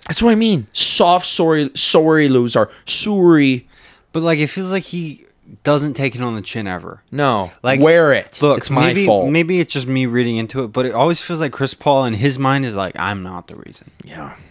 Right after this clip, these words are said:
Speaker 2: Like, eh, he never in his head
Speaker 1: Chief,
Speaker 2: actually believes he's
Speaker 1: you've
Speaker 2: the reason.
Speaker 1: only lost. You've never won.
Speaker 2: Yeah.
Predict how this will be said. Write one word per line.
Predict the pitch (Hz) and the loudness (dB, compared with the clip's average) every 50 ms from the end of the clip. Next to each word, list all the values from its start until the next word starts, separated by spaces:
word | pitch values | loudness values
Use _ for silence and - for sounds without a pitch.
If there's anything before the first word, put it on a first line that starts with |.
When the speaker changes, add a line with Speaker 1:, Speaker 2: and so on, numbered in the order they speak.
| _ _ - | _ _ -4
Speaker 2:
Like, | 117 120 - - - | -4 -4 -4 -4 0
eh, | 139 147 139 | 0 0 0
he | - - 147 147 | 0 -4 -4 0
never | 147 151 151 151 139 147 156 156 | 0 2 2 0 0 0 -2 0
in | 127 135 127 | 0 -2 -2
his | 117 107 135 131 117 - | -2 -2 -4 -4 -6 -6
head | - 135 135 123 - | -2 0 0 0 0
Speaker 1:
Chief, | - | 2
Speaker 2:
actually | 143 139 147 156 175 - 117 | 2 4 4 4 4 2 0
believes | 107 110 110 110 113 110 92 | -4 -4 -4 -4 -4 -6 -4
he's | 113 120 | -4 -2
Speaker 1:
you've | 120 117 107 113 | -2 -2 -4 -4
Speaker 2:
the | 107 101 | -4 -2
reason. | 107 120 120 120 123 120 | 0 2 2 2 0 -2
Speaker 1:
only | 123 123 123 123 120 113 - _ | -2 -2 -2 -4 -4 -6 -10 _
lost. | 95 98 95 95 95 90 87 - - - - - - _ _ _ _ _ _ _ _ _ _ | -4 -4 -2 -2 -4 -8 -10 -10 -10 -10 -12 -14 -20 _ _ _ _ _ _ _ _ _ _
You've | - 127 127 113 113 | -6 -6 -6 -4 -4
never | 120 120 113 113 113 107 113 117 113 | -6 -4 -2 -2 -2 -2 -2 -2 -2
won. | 104 101 95 92 92 87 92 _ _ _ _ _ _ _ - - - - - - - - - - - _ _ _ _ _ _ _ _ _ _ _ _ _ _ _ _ _ _ _ _ _ _ _ _ _ _ | -2 -2 -4 -6 -8 -10 -16 _ _ _ _ _ _ _ -20 -20 -20 -20 -16 -12 -10 -10 -10 -12 -16 _ _ _ _ _ _ _ _ _ _ _ _ _ _ _ _ _ _ _ _ _ _ _ _ _ _
Speaker 2:
Yeah. | 101 101 98 95 | -14 -12 -12 -14